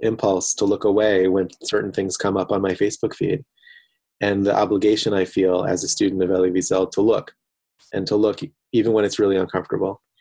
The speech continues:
But then when you look, it's very easy to feel despair or to feel overwhelmed by so much pain and suffering in the world. And that's the second move, I think, is to refuse to despair.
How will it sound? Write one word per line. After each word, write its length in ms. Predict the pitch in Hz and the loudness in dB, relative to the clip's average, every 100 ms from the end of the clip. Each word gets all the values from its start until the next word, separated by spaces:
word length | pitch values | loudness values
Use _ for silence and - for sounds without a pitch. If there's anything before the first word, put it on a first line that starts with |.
| _ _ _ _ _ | _ _ _ _ _
But 120 | 123 | -2
then 200 | 147 143 | 2 4
when 140 | 127 123 | 4 4
you 140 | 120 | 4
look, 360 | 117 123 117 123 | 4 4 2 0
it's 140 | 113 | 0
very 200 | 117 117 | 2 4
easy 340 | 120 120 113 110 | 4 2 2 0
to 120 | 110 | -2
feel 360 | - 110 104 98 | 0 2 2 2
despair 640 | 98 - 113 123 90 - _ _ _ _ _ _ _ - | 0 0 2 2 0 -6 _ _ _ _ _ _ _ -4
or 100 | 95 | -4
to 100 | 95 | -2
feel 220 | 107 101 | 0 2
overwhelmed 720 | 101 98 95 107 104 87 92 - | 2 2 2 2 0 -4 -12 -6
by 100 | 95 | -4
so 200 | 90 101 | -2 -2
much 280 | 92 90 - | -2 -2 -4
pain 200 | - 92 | -2 -2
and 80 | 92 | 0
suffering 400 | - 104 98 92 | -2 -2 -4 -2
in 60 | 90 | -2
the 100 | 90 | 0
world. 320 | 90 92 - _ _ _ | -2 -4 -8 _ _ _
And 80 | 101 | -2
that's 180 | 110 - | -2 -2
the 100 | - | -2
second 560 | 110 101 95 90 - _ _ _ _ _ - | 0 0 -2 -2 -6 _ _ _ _ _ -4
move, 380 | 101 95 80 - | 0 2 0 -4
I 60 | 85 | -6
think, 260 | - - | -4 -4
is 240 | - 98 - | -2 -4 -4
to 160 | - 92 | -2 0
refuse 720 | 92 - 101 95 85 - - _ _ _ _ _ - | 0 0 2 2 0 -6 -8 _ _ _ _ _ -6
to 100 | 95 | -2
despair. 580 | 92 - 98 95 104 | 0 -2 -2 -4 -6